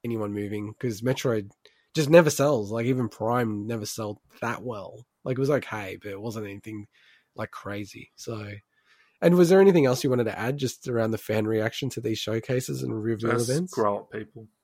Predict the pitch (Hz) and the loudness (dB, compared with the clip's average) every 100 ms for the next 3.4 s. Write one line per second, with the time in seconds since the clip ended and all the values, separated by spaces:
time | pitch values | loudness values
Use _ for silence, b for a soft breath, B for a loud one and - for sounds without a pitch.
0 | _ - - - 147 _ _ _ _ _ | _ -20 -16 -18 -20 _ _ _ _ _
1 | _ _ _ _ - - - 831 880 - | _ _ _ _ -14 -14 -16 -18 -18 -20
2 | _ - - - _ _ - 156 147 131 | _ -4 0 0 _ _ -12 -2 0 0
3 | 127 131 120 | -2 -4 -6